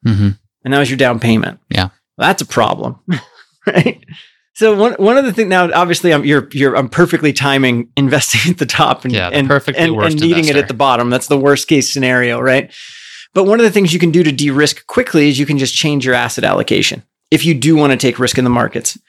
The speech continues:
Speaker 2: you can choose to take less risk in the markets. A more conservative portfolio, like a sixty forty allocation, I think was down something like twenty-seven percent over the same period of time,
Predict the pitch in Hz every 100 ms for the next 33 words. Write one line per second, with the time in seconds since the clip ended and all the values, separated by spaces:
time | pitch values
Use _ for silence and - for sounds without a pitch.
0 | _ - 147 139 196 - - 139 165 180
1 | - - - 95 - - - - - -
2 | - _ 135 151 156 156 135 - 143 147
3 | 147 135 139 131 135 127 123 120 - 139
4 | - 127 113 123 123 135 139 143 156 160
5 | 156 175 147 123 127 120 - 117 117 -
6 | 117 120 113 113 - 185 160 - 104 110
7 | - - - - - 113 - - - -
8 | - 50 - - - - -